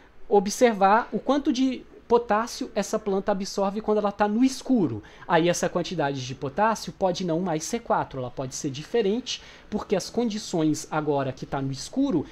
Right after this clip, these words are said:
ela não tá mais sob iluminação, podem mudar. Na verdade, é exatamente isso que foi feito no experimento e eu vou mostrar pra vocês na,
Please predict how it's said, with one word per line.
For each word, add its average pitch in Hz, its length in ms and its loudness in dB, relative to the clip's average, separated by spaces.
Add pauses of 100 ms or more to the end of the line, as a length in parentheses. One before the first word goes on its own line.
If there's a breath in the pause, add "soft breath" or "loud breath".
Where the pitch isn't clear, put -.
ela 151 200 0
não 151 120 2
tá 156 140 0
mais 139 200 -2
sob 160 260 -4
iluminação, 156 760 0 (280 loud breath)
podem 156 240 2
mudar. 175 440 0 (220 loud breath)
Na 160 160 2
verdade, 160 440 2
é - 20 2
exatamente 190 680 -2
isso 175 220 -6
que 196 240 -6 (160 loud breath)
foi 180 180 -2
feito 156 380 -2
no 160 80 0
experimento 170 760 -4
e 185 60 -2
eu 180 80 0
vou 175 120 -6
mostrar 160 300 -6
pra 147 140 -8
vocês 143 280 -6
na, 143 120 -6